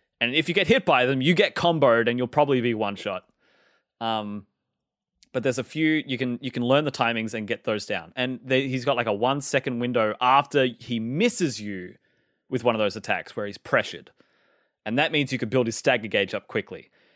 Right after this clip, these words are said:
So the only way he takes damage, basically, is when he's staggered. So the fight becomes stagger him as fast as possible by dodging these telegraphed attacks.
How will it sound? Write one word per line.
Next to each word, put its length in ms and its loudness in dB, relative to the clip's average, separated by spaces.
So 160 -2
the 240 0
only 280 2
way 200 6
he 100 2
takes 260 0
damage, 400 0
basically, 540 -6
is 140 -4
when 160 -4
he's 160 -8
staggered. 420 -4
So 160 -2
the 140 0
fight 300 2
becomes 580 -4
stagger 640 0
him 220 4
as 100 -4
fast 320 4
as 80 -12
possible 400 -2
by 160 2
dodging 480 2
these 160 0
telegraphed 500 0
attacks. 600 -4